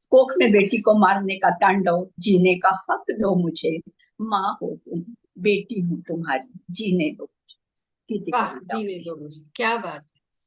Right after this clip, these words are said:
Speaker 2: क्या बात है कुंदाताई. आणि, अम, ते-, जसं तुम्ही हिंदी लिहिता तसेच तुम्ही मराठी पण, अ, कविता पुष्कळ केल्या आहेत आणि सातारा, जळगाव, अम,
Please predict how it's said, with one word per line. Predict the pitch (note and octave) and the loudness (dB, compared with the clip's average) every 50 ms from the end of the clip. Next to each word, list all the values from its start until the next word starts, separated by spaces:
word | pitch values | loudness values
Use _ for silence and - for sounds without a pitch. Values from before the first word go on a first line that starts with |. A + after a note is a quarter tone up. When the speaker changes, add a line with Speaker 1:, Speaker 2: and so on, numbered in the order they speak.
| _ _ _ | _ _ _
Speaker 2:
क्या | - A3 G#3+ G3 | -6 -4 -4 -4
बात | F3 D3 - - - _ - | -6 -10 -14 -18 -20 _ -20
है | D#3+ | -18
कुंदाताई. | D#3 F3 D#3 D#3 D3+ D3+ - - D#3 - _ _ _ _ _ _ _ _ _ _ _ _ _ _ _ _ _ - | -18 -18 -18 -16 -18 -18 -18 -20 -20 -20 _ _ _ _ _ _ _ _ _ _ _ _ _ _ _ _ _ -4
आणि, | A#3 A3+ A#3 B3 B3+ C4 C4+ C4+ C4+ C4 - - | 0 0 2 2 2 2 0 0 0 -2 -6 -6
अम, | G#3+ G#3 G3+ G3 G3 G3 G3 F#3+ F#3+ F#3 F#3+ F#3 F3 F3 E3+ - _ _ _ _ _ _ _ _ _ _ _ _ _ A3 G#3+ - - | -4 -4 -2 -2 -2 -2 -2 -2 -2 -2 -2 -4 -4 -8 -10 -14 _ _ _ _ _ _ _ _ _ _ _ _ _ -18 -18 -6 -4
ते-, | C4+ B3 - G#3+ G3 | -4 -4 -4 -8 -4
जसं | G3+ A#3 A#3+ A#3 D#4 C#4+ | -2 -2 -2 -2 -6 -6
तुम्ही | C#4 C#4+ C#4+ D4+ | -4 -4 -2 -2
हिंदी | D4 C#4 B3+ B3+ A#3+ C4+ C#4 C4 | -2 -4 -4 -4 -4 -4 -4 -4
लिहिता | C4+ C4 A#3 C4+ C4 B3 B3 B3 - - _ _ _ _ _ - | -6 -4 -2 -2 0 0 -2 -4 -8 -14 _ _ _ _ _ -6
तसेच | C4 B3+ - D4+ C#4+ C#4 | -4 -4 -4 -8 -6 -4
तुम्ही | D4+ C#4 D4 | -2 -2 -2
मराठी | C#4+ B3+ A#3 A3 A3 A#3+ A#3 - E4 | 0 0 0 0 0 -2 -2 -4 -6
पण, | D4+ D#4 D4+ D#4 D4 D4 C#4 C4+ B3+ | -4 -4 -4 -2 -2 -2 -2 -4 -4
अ, | A#3 A3 A3 A3 G#3 G3+ G3+ F#3+ F#3+ - _ | -6 -4 -2 -2 -2 -2 -4 -6 -10 -12 _
कविता | - A3+ A3+ A#3+ A#3+ A#3 B3 | -6 -4 -4 -4 -4 -6 -6
पुष्कळ | A#3+ B3 A#3 A3 - - B3 B3 | -6 -8 -10 -10 -6 -4 -2 -2
केल्या | B3 B3 A#3 A3 A3 G#3 | -2 -2 -2 -2 0 -2
आहेत | G#3 G#3+ A3+ G#3+ | -2 -2 -2 -4
आणि | A3 A3 G#3+ G#3+ A3 A3 A3+ | -4 -2 0 0 0 0 -2
सातारा, | A3+ B3 G#3+ G#3 - A3 G#3+ G#3 G#3 G#3 G#3 G#3 G#3 G#3 G#3 G3+ G3+ | -2 -4 -6 -4 -4 -4 -4 -2 -2 -2 -2 -2 -2 -4 -6 -4 -4
जळगाव, | G#3 G3+ G3+ G3+ G3+ G#3+ G#3 G#3 G#3 G3+ G3+ G3+ G3+ | -2 -2 -2 -2 -2 -2 -2 0 -2 -2 -2 -4 -6
अम, | - - F#3+ F#3+ G3 F3+ F3+ F3+ F3 F3+ | -8 -12 -12 -10 -10 -10 -10 -10 -12 -16